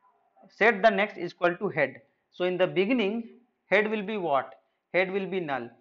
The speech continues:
So the next is going to be null, uh, for the first node. Then head is equal to node.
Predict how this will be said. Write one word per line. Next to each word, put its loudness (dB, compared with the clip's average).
So -8
the -4
next -6
is -6
going -8
to -10
be -10
null, -10
uh, -6
for 0
the 4
first 6
node. -14
Then 0
head 2
is -6
equal -2
to -6
node. -8